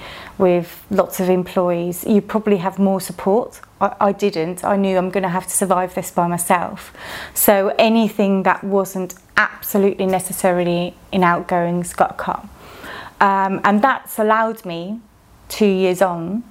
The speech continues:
with a pandemic in between and my industry being, you know, hit quite badly, to still be here. I'm still trading.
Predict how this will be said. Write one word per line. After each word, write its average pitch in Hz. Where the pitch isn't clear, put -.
with 254
a 233
pandemic 196
in 170
between 180
and 196
my 185
industry 196
being, 175
you 196
know, 170
hit -
quite 180
badly, 196
to 220
still 208
be 214
here. 170
I'm 196
still 196
trading. 190